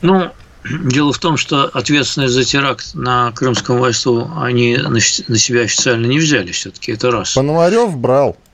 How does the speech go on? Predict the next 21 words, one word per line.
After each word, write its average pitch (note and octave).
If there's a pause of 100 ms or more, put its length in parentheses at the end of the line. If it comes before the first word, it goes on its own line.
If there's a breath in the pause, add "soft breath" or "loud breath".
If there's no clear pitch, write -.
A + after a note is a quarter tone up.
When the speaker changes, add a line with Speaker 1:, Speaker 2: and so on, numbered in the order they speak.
Speaker 2:
иноагент F#2
проклятый. - (960 loud breath)
Speaker 1:
Ну, D3+ (100)
Пономарёв — D3
это C3+
не C#3
Зеленский, D3 (760)
пока, A2
во G#2+
всяком G#2+
случае. - (680 loud breath)
Вот, A2+
э, B2
поэтому B2
это A#2+
не C3
одно C3
и C#3
то A2
же. F2+ (180)
Э, G#2+